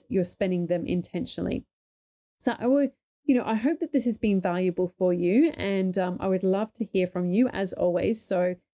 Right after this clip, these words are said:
you know, you can send me a D M on Instagram, or you can leave a review or a five-star rating, you know, and I'd love for you to just take action on at least just one thing today. You know, even if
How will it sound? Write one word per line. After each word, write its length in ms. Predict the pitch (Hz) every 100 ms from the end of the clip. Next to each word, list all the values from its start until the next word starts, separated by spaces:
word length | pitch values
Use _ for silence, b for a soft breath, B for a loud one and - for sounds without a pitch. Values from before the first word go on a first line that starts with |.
| _
you 100 | 220
know, 60 | 196
you 200 | 180 190
can 240 | - 190
send 220 | 180 196 185
me 160 | 175
a 20 |
D 200 | 175 185
M 200 | 175 165
on 180 | 170 165
Instagram, 840 | - 269 - 269 269 254 240 240 220
or 280 | 170 160
you 140 | 165 175
can 320 | 190 175 170
leave 180 | 180 175
a 60 |
review 500 | 160 160 220 240 240
or 200 | 220 -
a 60 | 165
five-star 580 | - 180 175 - 170 160
rating, 560 | 196 208 - 214 202 - _ _ -
you 100 | 247
know, 100 | 233
and 120 | 247
I'd 140 | 247
love 400 | 233 240 269 320 - _ _
for 60 | 226
you 260 | 196 196
to 180 | 190 190
just 340 | 180 214 - - _
take 340 | - - 294 330 214
action 380 | 233 - 233
on 160 | 196 185
at 120 | 185
least 260 | 233 233 -
just 180 | 254 -
one 280 | 190 220 247
thing 200 | 233 220
today. 400 | 190 190 185 156
You 160 | 170
know, 160 | 185 -
even 360 | - 254 320 285
if 160 | 269